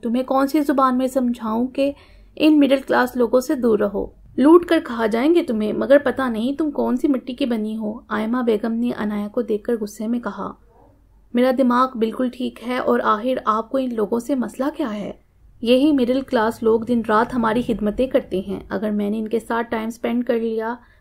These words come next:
या प्यार से बात कर ली तो क्या गलत है इसमें? मेरी नज़र में सब इंसान बराबर हैं मॉम। ये अपर क्लास और मिडिल क्लास हमारे ही बनाए हुए स्टैंडर्ड्स हैं।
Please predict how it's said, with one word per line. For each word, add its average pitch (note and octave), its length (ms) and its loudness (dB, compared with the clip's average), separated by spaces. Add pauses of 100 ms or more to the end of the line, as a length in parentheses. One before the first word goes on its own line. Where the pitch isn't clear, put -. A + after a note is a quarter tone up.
(140)
या C#4+ 140 6
प्यार C#4+ 260 4
से D4+ 160 0
बात B3 320 0
कर A#3 160 -2
ली A3+ 200 -4
तो F#3+ 140 -2
क्या B3+ 300 0
गलत B3 300 0
है E4 80 2
इसमें? G#3+ 420 -4 (400)
मेरी A#3+ 220 4
नज़र B3 300 2
में B3+ 160 0
सब A3+ 220 -2
इंसान A#3 400 -2
बराबर A#3 360 0
हैं B3+ 140 -4
मॉम। G#3+ 300 -4 (420)
ये C4+ 100 0
अपर C#4+ 360 6
क्लास A#3+ 380 0
और A#3+ 60 -2
मिडिल A3 300 -4
क्लास G3+ 400 -6
हमारे A3+ 340 -2
ही B3+ 140 -2
बनाए A3 360 -4
हुए A3+ 220 2
स्टैंडर्ड्स G3 520 -4
हैं। - 180 -10